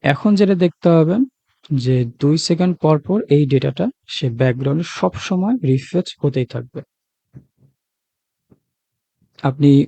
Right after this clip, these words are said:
উইন্ডো থেকে সরে যান বা না যান, বা কোনো অ্যাকশনকে আপনি, আহ, মানে, যেমন আমাদের এটা একটা অ্যাকশন যে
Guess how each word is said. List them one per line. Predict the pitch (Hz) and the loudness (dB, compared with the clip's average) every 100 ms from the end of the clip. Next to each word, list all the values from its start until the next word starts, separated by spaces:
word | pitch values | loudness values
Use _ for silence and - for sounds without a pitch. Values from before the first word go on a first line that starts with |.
| - | 2
উইন্ডো | 139 139 143 | 2 2 -2
থেকে | 147 143 143 | -4 -4 -2
সরে | - 135 135 | 0 2 2
যান | 156 143 127 | 0 0 -2
বা | 123 | -2
না | 123 131 | 0 0
যান, | 127 160 123 - - - - - | 2 0 0 -6 -20 -20 -12 -2
বা | 123 120 | 0 0
কোনো | - 131 | -2 0
অ্যাকশনকে | 127 123 - 131 131 | 0 -2 -4 -4 -4
আপনি, | 131 127 127 123 | -4 -2 -2 -2
আহ, | - - 139 117 113 117 113 | -4 -6 -4 -4 -4 -6 -8
মানে, | 151 127 117 117 - 127 | -8 -6 -6 -8 -8 -8
যেমন | 135 131 127 | -4 -2 -2
আমাদের | 120 120 - - | -2 -4 -6 -8
এটা | 131 135 | -8 -8
একটা | - 135 | -8 -8
অ্যাকশন | 117 - - _ - _ _ | -8 -12 -14 _ -20 _ _
যে | 131 123 | -2 0